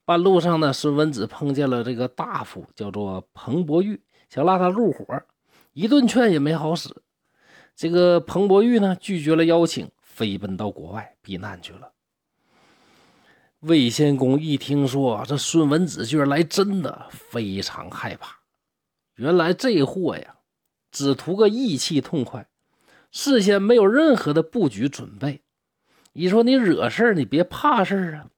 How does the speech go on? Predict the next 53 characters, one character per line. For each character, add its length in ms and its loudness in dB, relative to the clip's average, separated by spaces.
情 300 2
急 160 0
之 180 2
下 280 -2
也 80 -4
没 180 0
办 240 0
法， 220 -14
派 220 -2
出 180 0
三 240 -2
个 80 -2
大 240 -8
夫 220 -14
去 120 -16
劝 300 -4
阻。 80 -16
孙 340 2
文 180 2
子 140 -8
是 180 -4
一 200 2
刀 260 2
一 160 -2
个 300 -4
全 240 -10
送 200 -6
走 160 -10
了。 140 -20
魏 160 -4
献 220 -4
公 180 -2
一 120 -4
看 340 -8
这 100 -12
孙 240 -4
文 160 -2
子 220 -8
大 260 -12
军 240 -6
杀 260 -10
来， 360 -12
根 220 0
本 200 0
无 80 -4
法 280 -8
抵 160 -8
挡 100 -8
啊， 120 -18
赶 200 -8
紧 140 -10
跑 280 -14
路。 200 -10